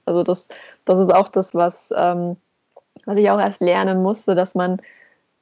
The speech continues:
quasi am, am Tag selbst für den nächsten Tag schon, ähm, das, das Ziel oder das Energielevel eigentlich setzt, das, was man dann hat,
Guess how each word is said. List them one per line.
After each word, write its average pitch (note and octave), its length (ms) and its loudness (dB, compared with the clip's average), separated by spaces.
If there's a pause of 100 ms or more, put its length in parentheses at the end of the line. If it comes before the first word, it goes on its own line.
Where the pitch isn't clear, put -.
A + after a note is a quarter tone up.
(120)
quasi F#3+ 480 2 (180)
am, F3+ 380 -2
am F#3+ 160 -4
Tag F#3+ 300 0
selbst F#3 460 -2
für - 100 -6
den F#3 220 -2
nächsten G3 400 -2
Tag F3+ 500 0
schon, F3+ 560 -2
ähm, F3 440 -4 (380)
das, - 440 -2 (220)
das - 360 -6
Ziel A#3 500 2
oder F3+ 160 4
das F#3 180 2
Energielevel F3+ 760 2
eigentlich F3 380 -4
setzt, - 380 -2
das, - 200 -6
was - 160 -12
man E3+ 160 -6
dann E3+ 180 -8
hat, - 220 -8